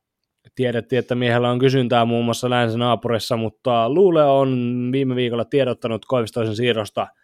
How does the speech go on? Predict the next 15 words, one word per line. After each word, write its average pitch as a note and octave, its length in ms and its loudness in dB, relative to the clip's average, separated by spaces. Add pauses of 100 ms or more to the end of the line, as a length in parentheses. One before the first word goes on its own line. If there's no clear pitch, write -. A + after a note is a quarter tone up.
(1200)
S - 140 -8
H - 20 -6
L-seuraan, A#2+ 1120 2
ja A2 500 -2 (760)
tosiaankin B2+ 880 0
kyseessä B2 480 0
on A#2+ 280 -4 (2000)
kaksivuotinen B2+ 580 0
sopimus, B2+ 720 -2
piti G#2+ 200 -6
se G2+ 80 -8
tuolta G#2 260 -4
ihan G#2 160 -6
kaivaa A2+ 360 0
erikseen. G#2+ 460 -6